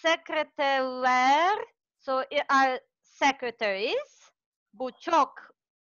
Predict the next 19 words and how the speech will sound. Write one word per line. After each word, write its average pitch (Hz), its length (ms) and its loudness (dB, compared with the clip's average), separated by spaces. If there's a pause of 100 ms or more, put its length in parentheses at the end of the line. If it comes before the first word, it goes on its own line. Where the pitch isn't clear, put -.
(160)
e, 240 60 -4 (1300)
e, 269 40 0 (840)
yani 269 680 0 (100)
çok, 320 320 -2
e, 262 300 2 (680)
acıkıcı. 277 580 -4 (300)
Yani 220 420 0
bunu 254 440 -4
her 285 260 0
şey 254 280 -6
biliyorlar. 220 600 -2
Yani 247 260 -2
sekreter 269 840 2
ve 339 100 2
sekreterler. 294 960 4 (160)
It's, - 520 -10 (100)
e, 240 380 2 (300)
it's - 220 -20
so, 427 440 6